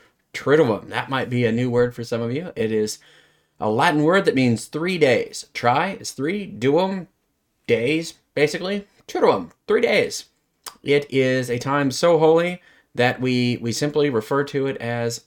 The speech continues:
the three days. And of course, this week is so holy that we just call it Holy Week. We don't have such fancy titles for things like this in the church. It's a hol-, it's a Holy Week, so what are we gonna call it? Well, we'll,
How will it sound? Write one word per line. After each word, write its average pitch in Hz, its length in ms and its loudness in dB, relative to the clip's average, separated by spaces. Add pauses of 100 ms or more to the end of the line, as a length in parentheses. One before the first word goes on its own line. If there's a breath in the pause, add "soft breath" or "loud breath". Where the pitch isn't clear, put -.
(140)
the 113 360 0
three 113 360 -2
days. 101 540 -6 (480)
And 117 220 -2
of 113 80 -4
course, 120 260 2
this 123 180 0
week 156 280 0
is 107 160 -2
so 113 200 0
holy 123 340 2
that 123 120 -4
we 107 80 -2
just 127 260 -8
call 120 260 0
it - 180 -2 (500)
Holy 123 560 0 (160)
Week. 113 440 -4 (1300)
We 123 100 0
don't 123 160 2
have 117 200 0
such - 240 -4
fancy 110 320 -4
titles 107 340 -2
for 110 140 -4
things 110 200 -2
like 113 140 -2
this 113 160 -4
in 120 80 0
the 107 80 -2
church. - 480 0
It's 127 140 -16 (260)
a 160 60 4
hol-, 180 200 4
it's 156 80 -8
a 160 80 6
Holy 180 220 6
Week, 262 220 2
so 160 100 2
what 160 80 6
are 165 60 2
we 165 40 0
gonna 165 140 4
call 165 220 4
it? 180 100 2
Well, 139 160 4
we'll, 139 280 0